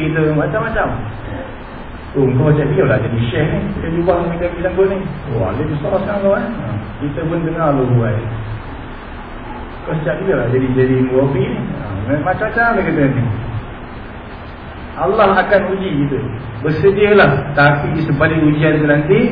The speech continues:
janji Allah, yakinlah dengan janji Allah nanti, kita lah besok kata nanti, kita boleh tengok dia.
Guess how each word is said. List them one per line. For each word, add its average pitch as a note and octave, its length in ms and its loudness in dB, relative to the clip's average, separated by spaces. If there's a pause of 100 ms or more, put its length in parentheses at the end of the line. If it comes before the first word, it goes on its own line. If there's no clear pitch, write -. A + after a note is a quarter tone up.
(340)
janji C#3+ 380 4
Allah, D#3+ 340 4
yakinlah F3+ 600 2 (100)
dengan D#3 180 0
janji D#3+ 220 2
Allah D#3+ 340 4
nanti, F3 180 2 (460)
kita E3 320 2
lah D#3+ 160 4
besok D3+ 240 2
kata D3+ 160 0
nanti, E3+ 320 0
kita E3 220 2
boleh D3+ 160 6
tengok C#3+ 260 6
dia. B2 80 4